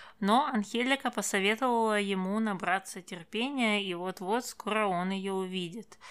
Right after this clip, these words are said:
И, наконец-то, наступила полночь. Берни вышел на сцену,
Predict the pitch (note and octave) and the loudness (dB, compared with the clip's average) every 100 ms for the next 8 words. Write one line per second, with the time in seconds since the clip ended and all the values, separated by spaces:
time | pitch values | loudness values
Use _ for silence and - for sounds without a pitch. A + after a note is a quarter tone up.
0 | - - - A3+ B3 C4+ A#3+ G3+ F#3+ F3 | -18 -20 -4 2 4 4 2 2 0 2
1 | G3 - - F3+ F3 - G3 A3+ A#3+ A3+ | 0 0 -4 -8 -8 -10 -6 -2 0 0
2 | G#3 - G3+ F#3+ E3+ E3+ F3 - F#3 E3+ | -2 -2 0 0 -2 -6 -10 -8 -6 -4
3 | E3+ G3+ G#3+ G3+ F3+ F3+ G3+ G3+ G3+ F#3+ | 2 2 2 -2 -8 -6 -6 -4 -4 -6
4 | F#3 - - F#3 F#3 F3 F3 | -6 -10 -10 -4 -2 -2 -6